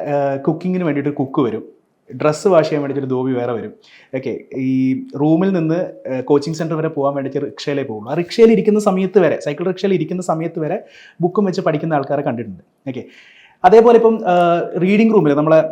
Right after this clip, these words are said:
ലൈബ്രറിയിൽ റീഡിംഗ് റൂമിൽ വരുന്ന സമയത്ത് കൃത്യമായിട്ട് രാവിലെ ഏർലി മോർണിംഗിൽ വന്നിട്ട് ലേറ്റ് നൈറ്റ് വരെ ഇരുന്നിട്ട് ഒരു ഇന്ററപ്ഷനും ഇല്ലാതെ, എന്താ പറയുക, ബുക്ക് വേം ആയിട്ട് ഇരിക്കുന്ന ആൾക്കാരെ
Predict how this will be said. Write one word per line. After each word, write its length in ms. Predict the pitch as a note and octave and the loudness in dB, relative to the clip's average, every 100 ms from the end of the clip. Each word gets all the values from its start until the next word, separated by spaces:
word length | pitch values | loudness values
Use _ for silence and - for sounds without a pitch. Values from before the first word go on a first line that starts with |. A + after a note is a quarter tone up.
| - D#3 | -4 2
ലൈബ്രറിയിൽ 500 | D#3 D#3 F#3 F#3+ D#3+ | 4 4 2 2 2
റീഡിംഗ് 300 | D#3+ F3 F3 | 2 2 -2
റൂമിൽ 180 | F3+ | -2
വരുന്ന 200 | E3 D3 | -2 -2
സമയത്ത് 300 | D3 C#3 C3+ - | -6 -8 -10 -10
കൃത്യമായിട്ട് 760 | E3+ - A3+ F#3 E3 F#3 - - | -12 -4 -2 -2 -2 -2 -2 -6
രാവിലെ 260 | C#3+ D#3 C#3 | -6 -2 0
ഏർലി 300 | D#3 F#3+ G#3+ | 2 4 4
മോർണിംഗിൽ 380 | F3+ D#3 D#3+ D#3+ | 2 0 -2 -4
വന്നിട്ട് 320 | C#3+ C3+ E3+ - | -6 -8 -12 -8
ലേറ്റ് 420 | D#3 F3 G3+ F3 E3+ | -4 -2 -2 -4 -6
നൈറ്റ് 340 | D#3+ D#3 F#3+ | -6 -6 -4
വരെ 180 | E3 D3+ | -2 -2
ഇരുന്നിട്ട് 480 | C#3 C#3 C3 E3+ - _ _ _ C#3 | -4 -8 -8 -12 -12 _ _ _ -4
ഒരു 260 | E3 F3 | -2 0
ഇന്ററപ്ഷനും 600 | A#3 G3 F#3 F#3+ - F#3+ | 0 -2 -2 -4 -6 -8
ഇല്ലാതെ, 440 | E3+ D#3+ D#3 D#3 E3 - - _ _ _ _ _ - | -4 -2 -2 -4 -6 -10 -18 _ _ _ _ _ -12
എന്താ 100 | C#3 | -8
പറയുക, 200 | C#3+ C#3 | -6 -6
ബുക്ക് 360 | D#3 D#3+ F#3+ G#3 | -6 -2 4 4
വേം 160 | G#3+ | 4
ആയിട്ട് 220 | F#3 F3+ | 0 -2
ഇരിക്കുന്ന 340 | D#3 C#3 D#3+ D3+ | -4 -4 -6 -4
ആൾക്കാരെ 540 | C3+ C3 C#3 C#3+ G#3+ | -6 -4 -4 -4 -8